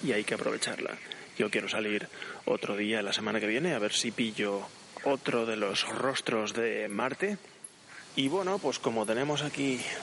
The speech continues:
otro planeta que es Júpiter dando juego, pues voy, eso, jugando. Y la luna llena no me molesta demasiado para ver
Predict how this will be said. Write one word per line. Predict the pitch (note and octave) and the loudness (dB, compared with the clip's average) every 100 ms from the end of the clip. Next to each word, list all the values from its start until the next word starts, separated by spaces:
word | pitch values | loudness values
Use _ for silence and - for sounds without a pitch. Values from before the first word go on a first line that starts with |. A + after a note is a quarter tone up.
| - | 0
otro | C3+ B2+ | 0 2
planeta | A#2 A#2+ B2+ B2 | 2 2 2 2
que | A2+ | 2
es | A2 | 0
Júpiter | D#3 D3+ A2 - - - | 0 2 0 -2 -4 -2
dando | G#2 G#2 A2+ | 0 2 0
juego, | - C#3 C#3 E3 G#3 - | 2 2 2 0 -4 -4
pues | - - - - - - - D3 | -2 -2 0 2 2 0 -2 2
voy, | D3 B2+ - - - - | 4 4 0 -6 -4 0
eso, | G2 - - - | 0 -2 -2 0
jugando. | - A#2+ B2 A2 A#2 - - - - - - - | 2 2 2 0 -2 -4 -10 -10 -12 -12 -8 -2
Y | A2+ A2 G#2 G2 F#2 - - - - - - - | 0 0 -2 -4 -8 -10 -10 -10 -10 -12 -6 -2
la | G2 F#2+ | 0 2
luna | G2+ A#2 A2 G#2 G#2 | 2 2 2 2 0
llena | A2 A#2 A2 G2+ G2 G2 | 2 2 2 0 0 2
no | G#2+ A2 | 2 2
me | G#2 G#2 | 2 0
molesta | G2+ G2+ - A#2 G#2 G2 F#2 - | 2 2 2 0 0 0 -2 -2
demasiado | B2+ G#2+ G#2 C#3 D3+ F#3 | 0 2 2 2 2 0
para | C3+ G#2+ | 2 2
ver | G#2+ | 2